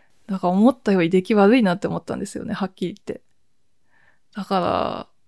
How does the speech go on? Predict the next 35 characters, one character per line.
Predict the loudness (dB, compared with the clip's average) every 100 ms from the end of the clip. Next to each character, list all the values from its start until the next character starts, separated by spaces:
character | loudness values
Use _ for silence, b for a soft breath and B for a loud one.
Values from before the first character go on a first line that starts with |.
| -18
そ | -6 -2
れ | 0
で、 | 2 2 2 0 -6 _ _ _ _ -12
な | -8
ん | -8
か、 | -8 -8 -8 -12 _ _
そ | -14 -4 -2
う | 0
い | 2 4 4
う | 2 b b b b b _ _
荒 | -8 -2 2
の | 4 4
あ |
る | 4 2
も | 0 0
の | 2 2 0 -4
を | -10 -16 -10
ず | -10
っ |
と | -4 2
持 | 4 4
っ | 0 _ _
て | 0
る | 0
こ | 0 0
と | 0
も | 2
な | 2 4
い | 4
な | 2 0
っ | -4 _ _ -6
て | -4
思 | -4 -6
っ | -10 _
て、 | -2 0 0 -2 -6 -16